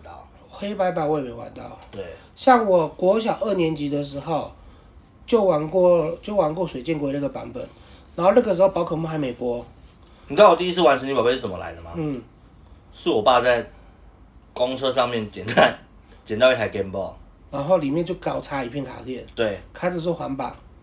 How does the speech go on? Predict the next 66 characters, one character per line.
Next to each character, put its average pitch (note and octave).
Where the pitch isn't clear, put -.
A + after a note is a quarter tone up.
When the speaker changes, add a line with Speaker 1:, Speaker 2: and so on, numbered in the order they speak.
Speaker 1:
对。 G2
Speaker 2:
哦， A#3+
那 A#3+
很 F#3+
幸 A3
运， A3
那 A3
我 G#3
以 G3+
前 E3
是 G3
Speaker 1:
哦， G3
不 G3
是， A#3
我 C#3+
那 G#3+
个 A3+
时 G3+
候 G#3
插 G3
的 F3+
卡 -
片 D3
是 D#3+
绿 D3
版 F#2+
的。 -
Speaker 2:
嗯。 E3+
Speaker 1:
你 B2+
知 C#3+
道 E3+
为 E3+
什 E3
么 A2
吗？ G2
Speaker 2:
嗯。 D#3
Speaker 1:
我 A#2+
觉 C#3+
得 F3
那 E3+
个 D3+
超 D3
好 A2+
笑 A2+
的， G#2+
就 B2+
是 D3
我 A#2
现 -
在 E3+
回 C#3
想 C#3+
起 C3
来， G#2+
我 G2+
会 A#2
觉 A#2+
得 G#2
很 E2+
荒 F2+
谬。 F#2
Speaker 2:
嗯。 D3
Speaker 1:
以 D3
前 E3
不 E3+
是 F3+